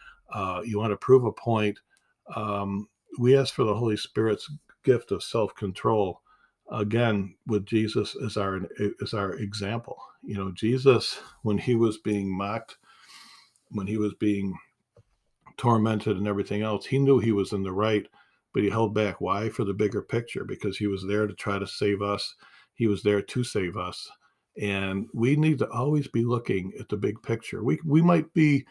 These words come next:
in the right a lot of times. We might be in a situation where we can win a lot of battles, but,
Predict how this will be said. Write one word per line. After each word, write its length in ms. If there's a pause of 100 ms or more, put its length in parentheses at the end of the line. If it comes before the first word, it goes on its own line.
(300)
in 100
the 100
right 260
a 60
lot 180
of 100
times. 280
We 180
might 340
be 180
in 100
a 40
situation 640
where 160
we 120
can 320
win 380
a 60
lot 240
of 100 (100)
battles, 500 (580)
but, 240